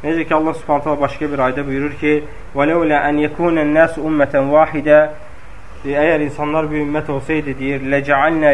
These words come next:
limən yəkfuru bir rəhmən li buyutihim suqufən minəl fiddə", deyir. Deyir, Rəhmana, deyir, küfr edən kimsələrin evlərinin tavanını gümüşdən edərdik, deyir. Yəni, mal dövlətə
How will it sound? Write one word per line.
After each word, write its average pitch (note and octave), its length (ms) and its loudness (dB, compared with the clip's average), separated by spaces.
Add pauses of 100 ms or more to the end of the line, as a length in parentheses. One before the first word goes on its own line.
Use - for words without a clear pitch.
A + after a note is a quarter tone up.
limən D3+ 320 -2
yəkfuru D3 400 -4
bir C3+ 100 -6
rəhmən C#3 540 -2
li C3 120 -4
buyutihim C3+ 460 -6
suqufən B2+ 400 -6
minəl A#2 300 -2
fiddə", A#2 260 -6
deyir. G#2 180 -12 (1040)
Deyir, C#3+ 200 -2 (240)
Rəhmana, C#3+ 480 0
deyir, D3 140 -6
küfr C#3+ 340 -6
edən C3 240 -2
kimsələrin C3 560 -4
evlərinin B2+ 540 -6
tavanını A#2+ 520 -6 (440)
gümüşdən B2 420 -6
edərdik, G2+ 440 -10
deyir. A2+ 160 -12 (1400)
Yəni, A#2+ 180 -2
mal B2 260 0
dövlətə A#2 320 -4